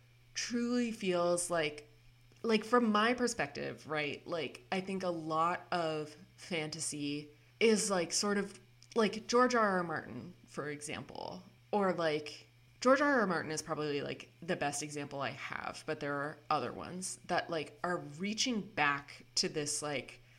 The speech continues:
vibe of mid-century medieval and being like, "Okay, I'm gonna take that and I'm gonna make it new. I'm gonna do stuff to it."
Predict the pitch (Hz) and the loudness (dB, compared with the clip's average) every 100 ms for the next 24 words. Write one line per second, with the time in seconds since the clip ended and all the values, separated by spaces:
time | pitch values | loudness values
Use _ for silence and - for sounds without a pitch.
0 | - - 139 127 156 131 127 - - - | -20 -18 -12 -6 -2 0 -2 -4 -8 -18
1 | - - - 175 160 156 - 160 147 160 | -20 -20 -4 -2 -2 -6 -16 -10 -8 -8
2 | 151 156 151 143 139 143 139 143 147 143 | -8 -8 -6 -6 -6 -6 -6 -6 -6 -6
3 | 143 - 180 - - - 160 202 262 262 | -8 -6 -4 -2 -4 -4 -4 -2 -2 0
4 | 208 185 165 160 151 147 147 143 143 147 | 0 0 0 -2 -4 -4 -6 -6 -6 -10
5 | - - - 147 135 - - - 143 151 | -10 -16 -12 -8 -6 -8 -14 -10 -8 -6
6 | 151 147 160 151 - - - - - - | -6 -4 -2 -2 -2 -6 -12 -14 -12 -14